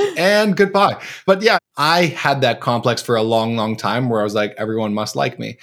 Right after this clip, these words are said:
And I think we talked about this in the Meeting New People episode and, and a few other episodes. But realistically, it doesn't matter. It's, especially I've learned over the last year, like, you just focus on the people that actually give a shit about you. And then I think you just focus on trying to be your best self.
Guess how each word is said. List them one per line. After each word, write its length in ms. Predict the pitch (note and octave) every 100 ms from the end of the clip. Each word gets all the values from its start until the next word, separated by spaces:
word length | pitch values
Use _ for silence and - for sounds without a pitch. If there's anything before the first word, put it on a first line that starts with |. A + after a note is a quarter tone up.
| - -
And 160 | B2
I 60 | A#2+
think 240 | B2 D3+
we 80 | B2
talked 220 | B2 A2+
about 80 | A2+
this 160 | A2+ G#2+
in 60 |
the 80 | A2
Meeting 260 | G#2+ A2 G#2+
New 120 | G#2
People 520 | G2 A#2+ G#2+ A2 G#2
episode 540 | A#2+ A2+ G#2+ G#2+ G#2 G#2
and, 500 | G2 G2 G2+ G2+ -
and 160 | G#2+ G2+
a 60 |
few 240 | - - G#2
other 180 | G2
episodes. 520 | G#2+ - B2 D3+ D#3 - _ -
But 180 | A#2+ B2+
realistically, 560 | D3+ D3+ C#3 C3 A#2
it 80 | A2+
doesn't 220 | A2+ A2
matter. 320 | G#2+ G#2 G#2 G#2
It's, 200 | G2 - A2+ -
especially 640 | A#2+ - B2+ - A2+ A2
I've 140 | G#2 G#2+
learned 240 | G#2+ G#2
over 100 | G2+
the 60 | G2
last 300 | G2+ G2+ -
year, 180 | G#2+ G2+
like, 220 | G#2 - -
you 80 | F#3+
just 160 | F3 C3
focus 260 | A#2+ A2
on 20 | G#2+
the 80 |
people 240 | G2 G#2 G2+
that 60 |
actually 260 | G2+ - G2
give 140 | G2
a 20 | G2
shit 160 | G#2
about 220 | G2+ G#2
you. 220 | G#2+ G2+ F#2+ _ _ -
And 100 | D3+
then 80 | D3+
I 80 |
think 340 | C#3 - D3 A#2+
you 120 | A#2+
just 200 | G#2+ -
focus 280 | A2+ A2+ -
on 240 | G#2 G2 _
trying 480 | - - A2 G#2 C#3
to 60 | C#3
be 100 | C#3+
your 100 | C#3
best 200 | C3+ C3+
self. 220 | C#3